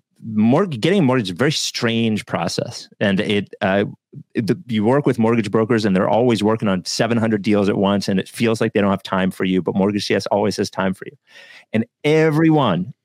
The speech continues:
every one of our listeners who has worked with them has said the same thing. "Oh, everything you said about Mortgage C S was correct." Mortgage C S dot com slash Ricky, mortgage C S dot com slash Ricky, or call or text Ben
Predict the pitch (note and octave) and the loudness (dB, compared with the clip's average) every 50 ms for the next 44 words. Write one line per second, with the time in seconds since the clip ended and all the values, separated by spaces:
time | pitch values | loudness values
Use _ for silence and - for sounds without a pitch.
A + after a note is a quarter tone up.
0 | _ _ - C3 C3 C3+ C#3+ C3 C3 B2+ A#2 B2 A#2+ A2+ A2 G#2+ - - F2+ E2+ | _ _ -2 0 2 2 2 4 2 2 2 2 2 2 2 0 0 0 -2 -2
1 | D#2+ - - - - - G#2+ G2 F#2+ F#2+ F#2 F#2+ F#2+ F2+ F2+ F#2 F#2 F2 - - | -2 -4 -8 -12 -6 -2 0 0 2 2 0 0 0 2 2 2 0 -2 -4 -8
2 | - - G#2+ F#2+ F#2 - - G2 - - G2 G2 F#2 E2 - G2+ F#2+ - F#2+ F#2+ | -6 -2 -2 0 0 0 -2 -4 -2 -2 -2 -2 -2 -2 -2 -4 -2 -2 -2 -2
3 | F2+ F2+ - - A2 F#2+ F2 E2 - - A2+ A2 G#2+ - _ _ _ _ - D3 | -2 -4 -6 -4 -4 -4 -4 -4 -6 -10 -10 -10 -12 -14 _ _ _ _ -2 0
4 | D3 C3+ A2+ A2 A#2 - A#2 G#2 G2 - - G2+ F2+ F#2 F#2 E2 F2 F2+ F2+ F2 | 0 2 2 0 0 0 -2 -2 -2 0 -2 -2 0 0 0 0 0 -2 -2 -4
5 | - - - F#2+ F2 - - F2 F2 - - _ - - - G2+ - - _ _ | -6 -6 -6 -6 -8 -8 -8 -8 -8 -8 -8 _ -12 -12 -12 -10 -12 -14 _ _
6 | _ - - - - - - - C3+ E3 D#3+ D3 - - D3+ C#3+ C#3 - - B2 | _ -16 -14 -14 -14 -6 -2 0 2 2 2 0 0 2 2 2 2 0 -2 -2
7 | B2 - C3 B2 A#2+ - - B2 A#2 - - G#2+ - A#2+ A2+ G#2+ G#2+ A2 A2+ A2+ | 0 0 0 0 0 0 0 0 0 0 0 0 0 2 2 4 4 4 2 2
8 | A#2+ A2 - - B2 A2 G#2+ - - A2 - - - G#2+ G#2 G2+ - G#2 G2 F#2 | 0 -2 0 0 0 0 0 -2 -2 -4 -2 -2 -2 -2 -2 0 0 -2 -2 0
9 | - G#2+ G2 - A2 F#2 F2+ - - A#2+ A#2 A2 G#2+ - A2+ G#2 - - - A2 | 0 -2 -2 0 0 0 0 0 0 0 0 0 0 0 -2 -4 -4 -4 -2 0
10 | G2+ F#2+ G2 G2 G2 G2+ | 0 2 2 2 0 0